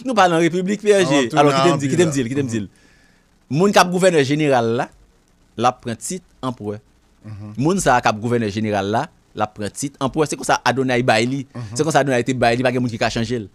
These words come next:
Speaker 2: Mhm.
Speaker 1: Èske la? Maintenant.
Speaker 2: Empereur et à vie ?
Speaker 1: Non, non, non, pas à vie.
Speaker 2: Ok.
Speaker 1: A, a, gen élection, élection a fait chaque sept ans.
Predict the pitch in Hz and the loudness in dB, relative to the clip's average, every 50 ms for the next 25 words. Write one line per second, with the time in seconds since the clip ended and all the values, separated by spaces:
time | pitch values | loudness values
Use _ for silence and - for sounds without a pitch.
0 | _ 117 113 95 98 120 127 123 - _ 127 123 160 151 131 107 - - _ _ | _ -20 -20 -18 -16 -18 -18 -20 -6 _ -2 2 2 2 2 2 -2 -6 _ _
1 | _ _ _ _ _ _ _ _ _ _ - 160 220 220 208 180 160 170 - 139 | _ _ _ _ _ _ _ _ _ _ -2 -2 0 4 4 4 4 4 2 0
2 | 165 170 151 143 131 120 113 107 95 113 117 110 110 107 92 120 131 120 143 202 | 0 0 2 2 2 0 -2 -4 -6 -8 -8 -6 -6 -6 -4 -4 -4 -4 -4 -8
3 | 277 403 330 - _ _ - 156 190 208 202 196 180 175 170 165 156 - 143 127 | -8 -10 -12 -16 _ _ -2 0 0 2 2 2 2 4 6 6 4 4 0 -4
4 | 110 - _ - 123 110 95 - 151 151 156 - 139 147 147 139 160 165 160 160 | -6 -8 _ -14 -14 -14 -6 0 0 0 2 2 0 0 2 2 4 4 4 4
5 | - - 190 214 180 - 156 156 - 170 160 - 160 - - 160 - - - 160 | 2 2 0 0 0 0 0 0 2 0 0 0 -4 -2 -2 -4 -4 -2 -4 -4
6 | - 131 110 | -4 -6 -10